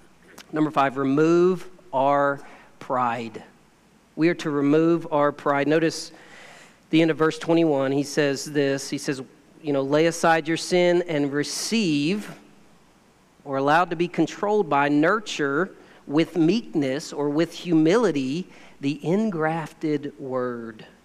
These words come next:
which is able to save your souls." Now, that's an odd, that's an odd phrase there. H-, how can you receive something that's already implanted in you? Well, here's the deal. Here's what James is getting at. He's saying that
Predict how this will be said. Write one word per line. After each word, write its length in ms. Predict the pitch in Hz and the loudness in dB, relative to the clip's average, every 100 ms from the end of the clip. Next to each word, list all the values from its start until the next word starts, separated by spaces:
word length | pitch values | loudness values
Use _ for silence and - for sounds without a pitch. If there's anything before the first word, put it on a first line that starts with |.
| _ _ _ _ _ _ - | _ _ _ _ _ _ -18
which 140 | 139 | -10
is 120 | 135 | -6
able 240 | 131 139 135 | -4 -2 -4
to 80 | - | -8
save 500 | - 131 127 123 127 | -4 -2 -2 -6 -10
your 280 | 123 123 | -10 -10
souls." 480 | 117 - 120 120 113 | -10 -10 -8 -8 -6
Now, 120 | 127 | -4
that's 180 | 196 - | -4 -4
an 80 | 147 | -4
odd, 400 | 135 139 139 135 - - - - | -2 0 0 -4 -12 -20 -20 -20
that's 120 | - | -6
an 60 | 233 | 0
odd 180 | 170 156 | 2 0
phrase 420 | - 147 143 117 | 0 0 0 -4
there. 300 | 117 107 101 - _ _ - | -8 -10 -12 -20 _ _ -12
H-, 80 | 185 | -6
how 320 | 160 226 269 | 0 0 0
can 320 | 254 220 185 | 0 2 2
you 200 | 165 180 | 2 -4
receive 480 | 156 147 - 196 185 | -4 -6 -4 -4 -4
something 400 | - 165 143 147 | -2 -2 0 -2
that's 200 | 139 135 | -2 -2
already 360 | 156 156 147 143 | 0 0 0 -4
implanted 600 | 135 - 147 147 139 127 | -6 -2 -2 0 -2 -4
in 140 | 123 | -8
you? 260 | 117 110 104 - _ _ _ - - - | -8 -12 -16 -20 _ _ _ -20 -16 -4
Well, 80 | 156 | 0
here's 160 | 202 | 0
the 80 | 156 | 0
deal. 240 | 147 165 | 0 0
Here's 240 | 131 190 185 | 2 0 0
what 300 | 175 - - | -2 -2 -4
James 320 | 160 160 151 | 0 2 2
is 160 | 135 127 | -2 -4
getting 260 | 156 151 | -2 0
at. 140 | 131 123 | -2 -4
He's 160 | 156 | -6
saying 360 | - 208 233 175 | -2 0 2 2
that 140 | 151 | 0